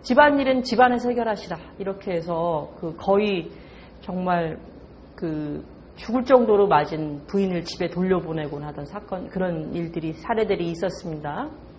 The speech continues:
아, 따뜻하고 안전한 공간으로의 일상성이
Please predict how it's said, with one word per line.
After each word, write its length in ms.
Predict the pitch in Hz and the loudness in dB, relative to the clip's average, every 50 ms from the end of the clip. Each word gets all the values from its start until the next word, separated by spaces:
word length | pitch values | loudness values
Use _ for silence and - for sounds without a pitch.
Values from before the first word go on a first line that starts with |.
| - - - - - - - - - - - - - - - - - - - - - | -20 -20 -20 -20 -20 -20 -20 -20 -20 -20 -20 -20 -20 -20 -20 -20 -20 -20 -18 -16 -12
아, 500 | 175 160 165 165 160 160 160 160 170 - - - - - - - | -10 -8 -8 -6 -8 -8 -10 -10 -12 -14 -16 -18 -20 -20 -2 2
따뜻하고 1080 | - 320 320 - 349 339 - - - 349 330 285 302 302 302 302 302 302 311 302 - - - - - | 2 2 2 0 -6 -8 -6 0 4 4 4 6 4 4 6 6 6 4 2 -2 -8 -14 -8 -4 0
안전한 640 | 262 269 269 285 269 320 311 302 294 294 285 277 | 0 2 2 4 4 6 6 6 4 2 2 2
공간으로의 640 | 254 262 254 254 262 254 247 247 233 240 233 226 202 | 2 2 2 2 4 2 2 2 2 2 2 2 2
일상성이 960 | 185 190 185 214 233 226 220 202 208 185 170 180 190 202 233 226 175 135 127 | 2 0 0 0 0 0 -2 -2 -2 -2 -2 -2 -2 -2 -2 -2 -2 -4 -6